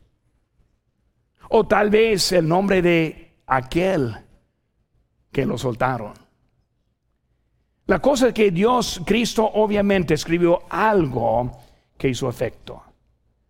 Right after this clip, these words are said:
Primero están acusando, ahí están ellos y ahí está Cristo escribiendo.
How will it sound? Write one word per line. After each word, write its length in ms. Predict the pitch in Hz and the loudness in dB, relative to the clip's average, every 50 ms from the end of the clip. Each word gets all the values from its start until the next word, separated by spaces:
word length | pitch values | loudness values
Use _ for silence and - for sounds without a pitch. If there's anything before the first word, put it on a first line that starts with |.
| _ _ _ _ _ _ | _ _ _ _ _ _
Primero 360 | - - 160 170 - 196 214 | -2 0 0 2 2 2 2
están 240 | 202 - - 190 190 | 0 0 0 0 2
acusando, 760 | 190 - - 165 143 - - 170 190 214 220 214 226 240 302 - - - - _ _ _ _ _ _ | 0 0 0 -2 -2 0 0 0 0 0 0 0 0 0 -2 -6 -14 -20 -20 _ _ _ _ _ _
ahí 180 | - 147 165 170 | -2 0 0 0
están 260 | 151 - 185 170 175 | 0 2 2 2 2
ellos 520 | 185 208 220 220 175 233 240 247 233 - - | 2 2 2 2 0 0 0 0 -2 -2 0
y 80 | - 185 | 2 2
ahí 120 | 196 202 | 2 2
está 220 | 196 - - 190 - | 2 0 0 -2 0
Cristo 680 | - 196 202 202 185 - - 220 240 233 226 220 - - | 0 -2 -2 -2 -2 -4 -2 0 0 0 0 -2 -4 -2
escribiendo. 1300 | - 190 160 - - - 185 156 151 139 131 147 151 165 180 190 185 202 233 269 302 - - - _ | 0 0 0 -2 -4 -4 -4 -4 -4 -4 -2 -2 0 0 0 0 0 0 0 -2 -4 -8 -16 -20 _